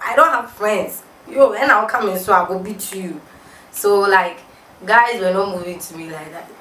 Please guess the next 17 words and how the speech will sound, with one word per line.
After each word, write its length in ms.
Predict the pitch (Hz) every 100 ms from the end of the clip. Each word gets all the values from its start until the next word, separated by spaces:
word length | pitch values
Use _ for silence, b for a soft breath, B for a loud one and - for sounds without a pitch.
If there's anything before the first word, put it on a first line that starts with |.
| - - -
Yeah. 220 | 185 - B B -
It 60 |
was 340 | 214 214 208 -
<laughs> 40 | -
S 260 | 262 -
S 200 | 233 214
that 920 | 202 202 190 190 - - - 269 339 -
my 220 | - 208
friend 280 | - 262 233
be 80 | 226
connected, 560 | 202 208 220 - 220
some 180 | - 175
half 260 | 165 175 -
caste 260 | 196 202
guy 200 | 196 180 165
beats 440 | 170 175 - -
me. 160 | 156 160